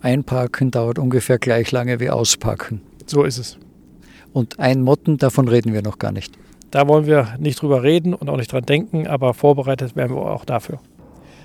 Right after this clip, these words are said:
Speaker 1: Haben Sie intern eine Zeit, auf die Sie sich im Moment konzentrieren, oder ist das völlig unabwägbar?
Speaker 2: Es ist wirklich unabwägbar. Ähm, wir sind uns sehr sicher, dass wir in diesem Jahr den gewohnten Flugverkehr in dem Aufkommen nicht wieder begegnen werden.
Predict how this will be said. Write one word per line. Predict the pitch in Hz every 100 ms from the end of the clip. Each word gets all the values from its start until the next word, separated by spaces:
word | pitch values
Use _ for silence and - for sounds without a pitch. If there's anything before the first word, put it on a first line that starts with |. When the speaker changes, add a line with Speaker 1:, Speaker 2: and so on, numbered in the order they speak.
| -
Speaker 1:
Haben | 135 135
Sie | 175 180
intern | 160 175 - 160 160 170 - -
eine | 143 139
Zeit, | - 143 131 170 170
auf | 175 135
die | - 143
Sie | 156
sich | 147 151 147
im | 143
Moment | 135 135 151
konzentrieren, | - 139 - 139 123 131 180 190 - - - -
oder | 139 143
ist | 131 -
das | 131
völlig | - 135 131
unabwägbar? | 143 123 117 - 123 - - 113 - - - - - -
Speaker 2:
Es | 185
ist | 165
wirklich | 156 156
unabwägbar. | 185 151 127 131 - 123 113 -
Ähm, | 143 143 147 143 120 -
wir | 156
sind | 170 160
uns | 127
sehr | 160 160
sicher, | 165 170 151
dass | 156 151
wir | 147
in | 156
diesem | 135 165 151
Jahr | 139 147 156 156 - - - -
den | 147 131
gewohnten | 127 139 160 208 185 156 139
Flugverkehr | - 165 165 - - 151 - 151 156
in |
dem | 139 135
Aufkommen | 151 156 - 156 147
nicht | 170 -
wieder | 147 135
begegnen | 135 131 123 123 113
werden. | 123 131 165